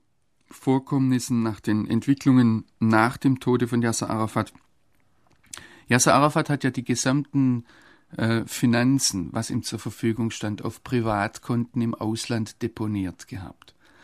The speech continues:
Und das Problem, dem sich jetzt die Palästinenserführung, die neue Palästinenserführung gegenüber sieht, ist, ich weiß nicht, ob Yasser Arafat das bedacht hat oder nicht,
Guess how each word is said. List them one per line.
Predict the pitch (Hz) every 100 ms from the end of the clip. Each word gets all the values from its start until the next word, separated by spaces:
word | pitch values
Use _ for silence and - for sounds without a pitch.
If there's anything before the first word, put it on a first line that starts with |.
| - - - _
Und | - 113
das | 117
Problem, | - 113 101 107 113 139
dem | 135 127
sich | - 113
jetzt | 127 127 -
die | 127
Palästinenserführung, | 123 117 - 117 113 120 131 - 123 113
die | 113
neue | 110 117 135
Palästinenserführung | 135 120 110 - 113 104 113 - 113 110
gegenüber | 117 110 110 120 131
sieht, | 147 - 117 -
ist, | 117 - - - - - - -
ich |
weiß | - 143
nicht, | 185 151
ob |
Yasser | 135 127 -
Arafat | 123 120 120 113
das | -
bedacht | 113 85 - -
hat | 147
oder | 135 131
nicht, | 123 101 - -